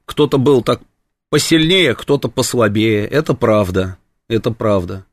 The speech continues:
Мы не понимали, может быть, что такое там мягкая сила и что нужно вливать какие-то деньги, там, создавать какие-то организации, какие-то Н К О и ещё что-то, пользоваться всеми этими инструментами мягкой силы. Ну, может быть, да.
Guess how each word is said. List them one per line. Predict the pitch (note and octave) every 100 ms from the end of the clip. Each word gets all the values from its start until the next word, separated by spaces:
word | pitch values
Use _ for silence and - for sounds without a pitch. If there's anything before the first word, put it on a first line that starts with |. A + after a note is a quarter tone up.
| _ _ _ _ _ _ _ G2
Мы | C3 D#3+
не | E3+
понимали, | D3 E3+ D#3+ F3 E3+
может | D3 D#3 C#3 B2+
быть, | B2+ A2+
что | - C#3+ C3
такое | C3+ C#3+ C3
там | B2 A#2+
мягкая | C3+ C3 - A#2+
сила | A#2+ - D#3+ C3+
и | G2+
что | - B2
нужно | C3 A2+ A#2
вливать | A2 B2+ C3+ A#2+
какие-то | - A#2 A#2+ G#2+ A2
деньги, | A2+ B2+ G#2+
там, | F2 F#2
создавать | - G#2+ G#2+ A#2+ A2
какие-то | A#2 G#2+ A#2 A2+
организации, | G#2+ G#2 A2 G#2+ A2+ B2 - G2 F2+
какие-то | G#2+ F#2 A#2 G2+ A2+
Н | A2+ A2
К | A#2
О | A2 B2+ C3+ - _ _ _ _ _ _ _ -
и | B2
ещё | A2+ C#3 C#3
что-то, | - B2 F#2+ F#2 D#2+ _ _ _ _ _
пользоваться | C#3 C3 G#2+ G#2+ -
всеми | G#2+ B2+ A2+
этими | G#2+ A2 A2
инструментами | A2 - A#2+ A#2 G#2 A2
мягкой | A2 G#2 -
силы. | A2 A2 F#2+ F2 - -
Ну, | C3
может | D3 E3 D#3 C3+
быть, | A2+ G#2+
да. | G2 G2 F#2+